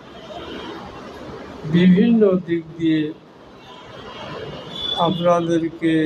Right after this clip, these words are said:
নসিহত উপদেশ দিয়েছেন।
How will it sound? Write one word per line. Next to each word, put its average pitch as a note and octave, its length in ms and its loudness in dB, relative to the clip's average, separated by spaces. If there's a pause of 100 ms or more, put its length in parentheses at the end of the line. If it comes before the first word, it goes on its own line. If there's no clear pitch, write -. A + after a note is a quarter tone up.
(1400)
নসিহত E3+ 680 4 (420)
উপদেশ E3 560 0 (120)
দিয়েছেন। D3 460 0